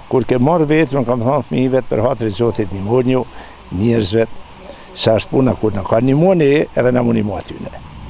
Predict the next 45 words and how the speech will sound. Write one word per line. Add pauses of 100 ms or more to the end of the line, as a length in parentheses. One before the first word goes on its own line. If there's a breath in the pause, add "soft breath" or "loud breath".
(760 loud breath)
Edhe
u
kena
ndihmuar
edhe
atje,
me
i
quen (520)
në
Migreshe, (100)
me
i
quen
në
Përgjygje,
me
i
bajt
me
makine,
me
i
quen
në
Chicago,
me
i
quen
gjithë
që
na
kanë
thonë
se
u
dhe
gjallë, (400 loud breath)
u
kem
ndihmuar
bile, (420 loud breath)
i
kam
t-,